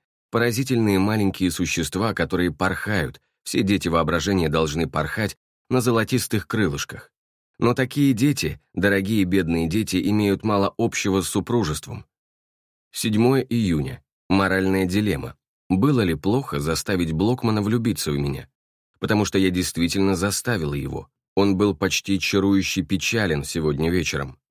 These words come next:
Как кстати, что мне удалось легко проглотить комок в горле и совладать со слезами. Но он всего лишь прошлое, уже погребённое в моих лавандовых россыпях.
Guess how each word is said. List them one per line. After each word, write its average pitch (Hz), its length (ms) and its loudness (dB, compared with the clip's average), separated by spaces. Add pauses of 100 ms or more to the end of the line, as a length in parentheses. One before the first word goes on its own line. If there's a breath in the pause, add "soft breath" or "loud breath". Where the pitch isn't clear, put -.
(100)
Как 117 220 -2
кстати, 127 500 -2
что - 180 -2
мне 90 200 2
удалось 92 440 0
легко 90 280 -2
проглотить 90 640 -2
комок 87 340 0
в 76 100 -8
горле 82 460 0 (220)
и 110 100 2
совладать 92 580 2
со 82 120 -6
слезами. 87 580 -2 (540)
Но 120 180 4
он 147 140 2
всего 135 260 2
лишь 131 220 2
прошлое, 78 640 -2
уже 98 200 2
погребённое 98 680 2
в 82 60 -2
моих 85 340 0 (100)
лавандовых 85 760 0
россыпях. - 600 -4